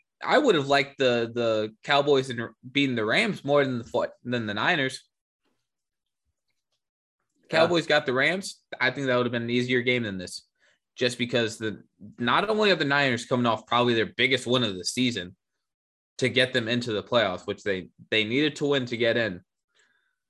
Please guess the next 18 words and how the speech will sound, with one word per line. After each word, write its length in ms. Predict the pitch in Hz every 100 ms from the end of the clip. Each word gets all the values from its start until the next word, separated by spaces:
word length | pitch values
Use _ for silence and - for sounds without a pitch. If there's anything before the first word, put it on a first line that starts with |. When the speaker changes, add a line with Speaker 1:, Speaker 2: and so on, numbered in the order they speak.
| _ _ _ _ _ _ _ _ _ _
Speaker 1:
This 180 | 110 139
Cowboys 560 | - 143 139 127 110 -
team 420 | 113 107 104 101
has 580 | 117 107 104 95 - - _ _ _ _ _
been 220 | 120 110
looking 340 | 110 110 110 98
dodgy. 500 | 104 92 87 67 - _ _ _ _ _ _ _ _ _ _ _ _
Speaker 2:
Yeah. 120 | 69 - - _ _ _ _ _ _ _ _ _ _ _ _ - _ _ _ - -
They 100 | -
have 200 | 110 131
Speaker 1:
Um, 60 | 147
Speaker 2:
not 300 | 151 - -
looked 280 | 147 151 151
their 120 | 139
best 380 | 127 123 - -
at 120 | 110
every 240 | 107 110
point. 360 | 101 107 80